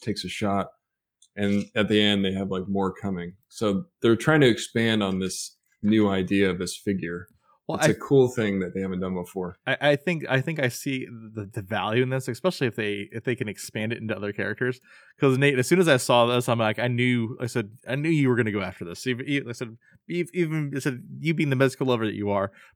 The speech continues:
Speaker 2: but honestly, for, for, for a, a completely different reason, just because, I said, well, especially because he comes with the different accessories and he comes with that skull head, it's a nondescript villain that you can use in your photography.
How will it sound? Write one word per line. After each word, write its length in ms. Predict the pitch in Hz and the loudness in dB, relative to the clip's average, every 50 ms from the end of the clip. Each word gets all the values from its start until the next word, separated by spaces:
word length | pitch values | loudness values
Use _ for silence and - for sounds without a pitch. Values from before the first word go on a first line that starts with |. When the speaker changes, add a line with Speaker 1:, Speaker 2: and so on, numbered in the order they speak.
| _ - | _ 6
Speaker 2:
but 200 | 143 139 - - 147 143 139 - | 6 6 6 4 -6 -8 -4 0
honestly, 340 | - 190 214 208 - 175 160 | 2 2 2 2 2 2 2
for, 280 | - - 151 143 - | 2 4 2 2 2
for, 320 | 127 - 143 127 117 110 104 - | 2 2 4 4 4 4 0 0
for 160 | - 127 113 107 | 2 2 2 2
a, 100 | 104 98 - - | 0 -2 -4 -10
a 80 | - 107 | -10 -8
completely 400 | - 120 113 101 101 85 73 - | -6 -6 -4 -4 -4 -4 -4 -6
different 340 | 90 - 104 - 123 - - | -6 -6 -8 -8 -8 -6 -4
reason, 400 | 147 147 143 - 175 165 165 - _ _ _ _ _ _ _ - 127 | -2 -2 -2 0 -2 -4 -4 -6 _ _ _ _ _ _ _ -6 -2
just 260 | 104 143 151 - - | 2 2 2 2 4
because, 720 | 180 170 165 - 170 147 127 117 117 113 113 - - - - | 2 2 2 4 4 4 4 4 2 0 -2 -4 -10 -10 -10
I 40 | 135 | -8
said, 240 | - - 110 107 127 | -4 -4 -4 -4 -4
well, 140 | 117 117 120 | -6 -6 -6
especially 360 | - - - 208 196 - 151 | -8 -8 -6 -6 -4 -4 -4
because 320 | 123 120 - - 127 113 | -4 -4 -2 -2 -2 -2
he 80 | 107 101 | -4 -6
comes 200 | - - 123 113 | -6 -8 -8 -8
with 100 | 110 104 | -6 -6
the 60 | 107 | -4
different 220 | 104 113 113 104 101 | -4 -4 -4 -6 -8
accessories 600 | 95 - - 101 107 - - 131 127 123 117 120 | -8 -6 -4 -4 -4 -2 -2 -2 -2 -2 -2 -4
and 100 | - 117 | -6 -6
he 60 | 110 107 | -6 -6
comes 260 | - - 120 107 - | -6 -6 -8 -8 -8
with 80 | 110 - | -10 -10
that 140 | 101 - - | -10 -8 -8
skull 300 | - - - 110 110 110 | -10 -6 -4 -2 -2 0
head, 240 | 123 123 127 127 - - - - - _ _ _ - | 2 0 0 -2 -4 -18 -20 -20 -20 _ _ _ -6
it's 120 | - 143 - | -4 0 0
a 60 | 117 | 0
nondescript 880 | 113 117 120 127 131 147 156 143 143 135 - - - - 135 127 - | 2 4 6 8 8 8 8 6 4 0 -2 -2 -2 0 0 0 -2
villain 640 | 127 113 95 92 110 120 120 113 104 95 92 92 95 | -4 -10 -4 2 4 4 4 4 4 0 -2 -4 -4
that 140 | 98 107 95 | -6 -6 -6
you 120 | 123 117 | -6 -6
can 160 | 107 - 107 104 | -6 -6 -4 -2
use 380 | 104 110 110 110 107 98 95 - | 0 0 0 0 0 -2 -4 -8
in 100 | 113 113 | -10 -8
your 120 | 107 92 90 | -8 -8 -10
photography. 760 | - - - - 107 92 87 85 - - - - - 80 - | -12 -12 -8 -4 -4 -4 -4 -6 -10 -14 -16 -16 -18 -18 -20